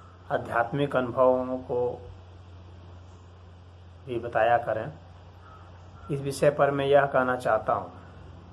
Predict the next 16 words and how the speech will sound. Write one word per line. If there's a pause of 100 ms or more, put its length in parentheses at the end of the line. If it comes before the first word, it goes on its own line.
(100)
कि (1000)
श्रीमद्
भगवद
गीता
आध्यात्मिक
ग्रंथ
है (1300)
और
इसमें (140)
प्रवचन
के
दौरान
ही
अपने
अनुभवों
को